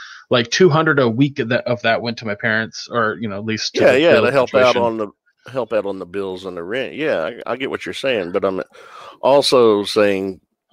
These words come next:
Speaker 2: you know, it's been a while since you had to pay everything entirely your own way. It's been over a
Speaker 1: Right.
Speaker 2: decade, right?
Speaker 1: Uh,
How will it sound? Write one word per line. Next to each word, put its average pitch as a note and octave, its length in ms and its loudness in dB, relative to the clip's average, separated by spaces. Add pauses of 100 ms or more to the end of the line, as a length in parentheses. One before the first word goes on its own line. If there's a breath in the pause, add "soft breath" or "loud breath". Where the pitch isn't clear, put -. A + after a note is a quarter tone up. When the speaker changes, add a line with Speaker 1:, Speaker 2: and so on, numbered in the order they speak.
(120)
Speaker 2:
you G2 140 -10
know, E2+ 500 -8
it's G#2+ 180 -2
been B2 320 2
a G#2+ 80 4
while G2 600 2
since - 580 -10
you F2 200 -10
had F2+ 180 -4
to E2+ 80 -8
pay E2 400 -4 (260)
everything F2 600 -6
entirely D#2 540 -4
your D2+ 180 -10
own D2+ 120 -12
way. D#2+ 200 -8
It's C#2 240 -14
been D#2 280 -6
over D2+ 240 -10
a - 60 0
Speaker 1:
Right. F3+ 240 4
Speaker 2:
decade, - 220 -10
right? - 220 -2 (520)
Speaker 1:
Uh, F3 60 4